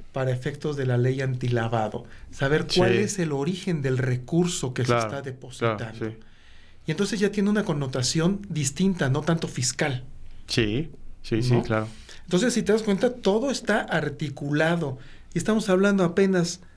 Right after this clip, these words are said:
Speaker 1: de que tienen que inscribirse en el R F C.
Speaker 2: En el R F C.
Speaker 1: Pero todo está articulado. Ya la
Speaker 2: Sí.
Speaker 1: explicación que estamos dando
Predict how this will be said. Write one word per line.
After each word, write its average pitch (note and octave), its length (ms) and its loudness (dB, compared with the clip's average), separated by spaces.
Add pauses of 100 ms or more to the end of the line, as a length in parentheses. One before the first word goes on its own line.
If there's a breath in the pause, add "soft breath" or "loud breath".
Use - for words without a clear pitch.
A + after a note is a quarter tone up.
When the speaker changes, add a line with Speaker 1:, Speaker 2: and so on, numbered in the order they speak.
(160 soft breath)
Speaker 1:
de E3 180 -2
que D#3 140 2
tienen F3 320 2
que E3 80 -6
inscribirse E3 720 -2 (140)
en C3 160 0
el C3+ 120 0
R C#3 180 0
F A2+ 60 0
C. G#2 80 2
Speaker 2:
En G2+ 60 0
el G2+ 220 0
R G#2+ 80 0
F G2 180 -4
C. G2 260 -6 (440)
Speaker 1:
Pero B2+ 160 -2
todo E3+ 140 2
está A3 160 0
articulado. F3+ 560 2
Ya C#3+ 140 4
la B3 100 4
Speaker 2:
Sí. - 60 -6
Speaker 1:
explicación D3+ 560 -2
que - 40 -8
estamos F3 340 -2
dando F#3+ 380 0